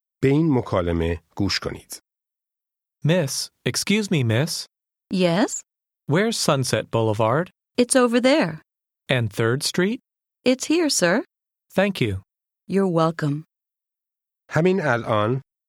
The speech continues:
Speaker 2: You're welcome.
Speaker 1: رو شنیدین که معنیش می‌شه خواهش می‌کنم. یک بار دیگه گوش کنین.
Speaker 2: Miss, excuse me, miss.
Speaker 3: Yes?
Speaker 2: Where's Sunset Boulevard?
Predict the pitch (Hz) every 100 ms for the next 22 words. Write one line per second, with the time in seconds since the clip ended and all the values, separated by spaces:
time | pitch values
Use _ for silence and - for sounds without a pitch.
0 | - 143 139 135 180 - 95 98 _ _
1 | _ - 117 123 - 117 117 107 73 69
2 | _ _ _ - 117 110 117 160 - 110
3 | - 92 90 - _ _ - - 107 120
4 | 117 - 78 71 - - _ _ _ _
5 | - 131 180 185 135 127 117 107 90 90
6 | 82 - 104 95 - 80 - - _ _
7 | _ _ _ _ _ _ _ 143 185 170
8 | 165 - - _ _ - 139 - 196 214
9 | 185 131 120 156 - - _ _ _ -
10 | 190 175 208 427 - _ _ _ - 170
11 | 214 - 147 120 - 117 - 110 107 104
12 | 107 151